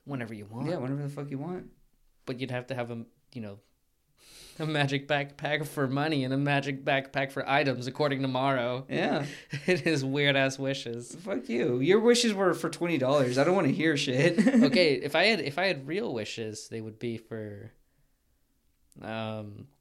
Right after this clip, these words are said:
Speaker 1: they would be to remain in good health for the rest of my life.
Speaker 2: Okay, that's
Speaker 1: Um, I feel like,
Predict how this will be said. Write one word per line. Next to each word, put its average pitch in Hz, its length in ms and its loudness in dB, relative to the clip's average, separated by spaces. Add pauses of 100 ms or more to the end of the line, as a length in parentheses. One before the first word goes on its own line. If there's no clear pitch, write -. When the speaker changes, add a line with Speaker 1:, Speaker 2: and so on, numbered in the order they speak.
(140)
Speaker 1:
they - 80 -8
would 127 160 -8
be 135 140 -4
to 131 240 -8
remain 120 420 -4
in 113 200 -6
good 123 240 -4
health 113 440 -6
for 120 140 -6
the 113 80 -6
rest 110 220 -6
of 110 40 -10
my 107 120 -8
life. 104 600 -12 (920)
Speaker 2:
Okay, - 280 -12 (180)
that's - 180 -10
Speaker 1:
Um, 110 520 -8 (1800)
I 123 60 -10
feel 143 220 -4
like, 135 200 -2